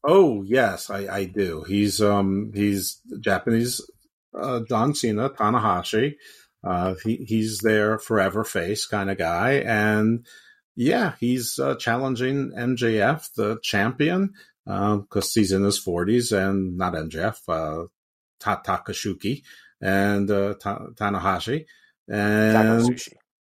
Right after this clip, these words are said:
Speaker 1: Yep, that's the one. And, um, then later on, M J F says,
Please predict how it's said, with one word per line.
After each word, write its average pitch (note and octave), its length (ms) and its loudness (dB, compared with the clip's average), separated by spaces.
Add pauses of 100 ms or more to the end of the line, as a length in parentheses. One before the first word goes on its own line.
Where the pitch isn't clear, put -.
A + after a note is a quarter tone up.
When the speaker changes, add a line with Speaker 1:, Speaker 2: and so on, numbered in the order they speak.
(280)
Speaker 1:
Yep, G#3 400 0
that's - 240 -6
the G#2 80 -6
one. B2+ 280 0 (440)
And, B2+ 640 -2
um, C#3+ 800 4 (1080)
then B2 260 0
later C#3 220 4
on, C#3 160 4
M C#3 140 6
J C#3+ 120 2
F D3+ 360 2 (100)
says, D3+ 480 0